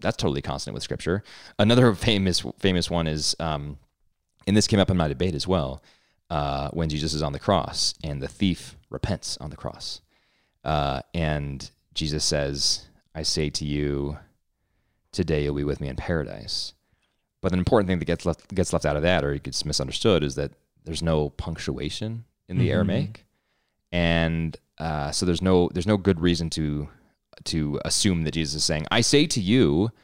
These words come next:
Speaker 1: today you'll be with me in paradise," 'cause he could just as easily be saying, "I say to you today, you will be
Speaker 2: Mm.
Speaker 1: with me in paradise." But I mean, even, like, even without hanging your hat on the semantics of that, there's no reason why,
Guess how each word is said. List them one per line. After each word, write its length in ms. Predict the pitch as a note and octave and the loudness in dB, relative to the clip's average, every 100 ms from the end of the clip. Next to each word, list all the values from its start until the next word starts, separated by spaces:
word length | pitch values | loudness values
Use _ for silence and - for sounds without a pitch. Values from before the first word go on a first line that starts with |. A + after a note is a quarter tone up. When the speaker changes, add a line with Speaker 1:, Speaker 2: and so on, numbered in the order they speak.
| _ _ _ _ _ | _ _ _ _ _
Speaker 1:
today 320 | - F#2+ F#2 G2+ | -4 2 4 6
you'll 140 | F2+ | 6
be 100 | D2+ | 4
with 140 | C#2+ | 0
me 60 | - | -4
in 60 | B1 | -8
paradise," 320 | - G#1+ - | -8 -8 -8
'cause 140 | D#2+ | -6
he 80 | - | -6
could 100 | D2 | -4
just 220 | D2 D#2 | -4 -4
as 100 | D2 | -6
easily 180 | C2+ C2 | -8 -10
be 60 | B1 | -8
saying, 400 | - A#1+ A#1 C2 _ _ _ _ _ _ - | -8 -8 -12 -16 _ _ _ _ _ _ -6
"I 120 | D#2 | -4
say 260 | D#2 F2+ G2 | 0 2 2
to 120 | E2+ | 2
you 140 | F#2+ | 0
today, 440 | A2+ - G1+ - - _ _ _ - | 0 -2 -6 -10 -16 _ _ _ -6
you 440 | B2 A2 G#2 F#2 | 0 0 4 4
will 80 | E2+ | 6
be 60 | C#2+ | 2
Speaker 2:
Mm. 40 | |
Speaker 1:
with 120 | C#2 | -2
me 60 | B1+ | -6
in 60 | |
paradise." 480 | - C#2 - - - - _ - - | -6 -6 -8 -12 -16 -18 _ -20 4
But 80 | C#3 | 6
I 40 | |
mean, 120 | D3 C#3+ | 8 8
even, 180 | E3 | 8
like, 220 | E3+ C3 - | 8 6 6
even 200 | B2+ D3 | 6 8
without 260 | A2+ F#2+ | 8 6
hanging 460 | D2+ - - A#2 G#2+ | 0 -6 -2 0 2
your 80 | F2 | 0
hat 180 | F#2 F2+ | 2 0
on 80 | |
the 60 | D#2+ | 0
semantics 420 | - G2 A2+ F#2+ | -2 0 0 -4
of 60 | C#2 | -6
that, 260 | C#2 B1+ - _ _ _ _ | -6 -8 -12 _ _ _ _
there's 180 | A2+ G2 | 2 4
no 160 | G#2 | 4
reason 460 | G#2 G2+ G#2+ F2 D#2+ | 4 2 2 0 -2
why, 520 | D2+ D2 C#2+ C#2 C#2+ | 0 0 0 -2 -6